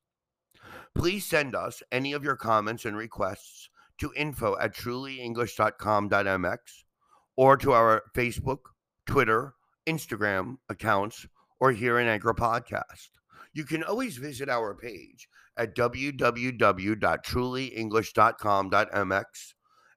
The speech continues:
and send us a WhatsApp message. WhatsApp is available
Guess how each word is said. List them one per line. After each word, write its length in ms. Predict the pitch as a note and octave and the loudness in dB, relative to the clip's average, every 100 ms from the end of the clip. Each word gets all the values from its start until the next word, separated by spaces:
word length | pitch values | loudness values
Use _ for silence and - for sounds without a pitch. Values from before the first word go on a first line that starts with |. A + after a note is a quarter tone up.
| - | 0
and 180 | C3 B2+ | 2 2
send 420 | - - E3 F3+ D3+ | 0 4 4 4 2
us 400 | G#2+ G2+ A2+ - - _ - | 4 4 0 -10 -20 _ 0
a 60 | B2 | 2
WhatsApp 480 | A2+ A2+ - A2+ G2+ | 4 4 4 0 0
message. 480 | A#2 B2+ - F2 | -4 -4 -12 -16
WhatsApp 640 | - G2+ A2 - A#2+ C#3 A2+ | -6 -2 0 2 2 2 -4
is 140 | F#2+ | -8
available 580 | G#2 F#2+ G#2 G#2 G#2+ A2 | -8 -6 -6 -6 -4 -6